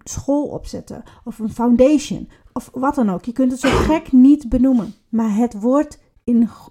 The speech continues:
hè, iemand zei van de, van het weekend ook tegen mij van: "Geld in de handen van goede mensen, daarmee gebeuren goede dingen." En,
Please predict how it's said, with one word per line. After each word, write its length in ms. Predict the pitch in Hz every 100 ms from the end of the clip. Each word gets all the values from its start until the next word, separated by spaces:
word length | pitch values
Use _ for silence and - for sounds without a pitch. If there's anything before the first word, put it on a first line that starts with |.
| -
hè, 240 | - 262 320 - 285 - - _
iemand 340 | - 320 277 -
zei 320 | 262 277 311
van 180 | - 233
de, 160 | 214 -
van 200 | - 226
het 80 | 214
weekend 380 | 285 311 247
ook 100 | 247
tegen 240 | 247 233 233
mij 200 | 233 233
van: 260 | 226 214 - - - - -
"Geld 600 | - - 277 339 415 - _ _ _ _
in 160 | - 247
de 340 | 240 220 220
handen 640 | - - 254 302 311 320 302
van 180 | 226 208
goede 320 | - 302 302
mensen, 680 | 254 254 262 - 285 302 294
daarmee 460 | 208 214 226 233 226
gebeuren 320 | 202 214 196
goede 320 | - 233 233
dingen." 360 | 214 190 - - _ _ _ _ _ _ - - _ _
En, 360 | 233 233 233